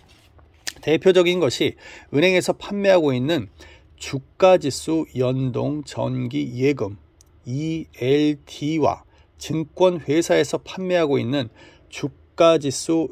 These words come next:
연동 수익 증권 이엘에스, 그리고 투신사가 내놓은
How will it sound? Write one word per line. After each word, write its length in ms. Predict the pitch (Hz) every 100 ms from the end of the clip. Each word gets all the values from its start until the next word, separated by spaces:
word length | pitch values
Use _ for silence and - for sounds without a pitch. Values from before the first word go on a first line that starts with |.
| -
연동 500 | 120 127 139 135 151
수익 540 | 151 - - 180 175 -
증권 540 | - 160 143 117 110 - _ _ -
이엘에스, 1300 | 131 143 135 123 123 147 147 - - 117 - - 101 - _ _ _
그리고 380 | 127 131 104 - - - _
투신사가 1120 | - 190 - 202 190 185 - 135 143 151 156 -
내놓은 500 | 117 113 127 180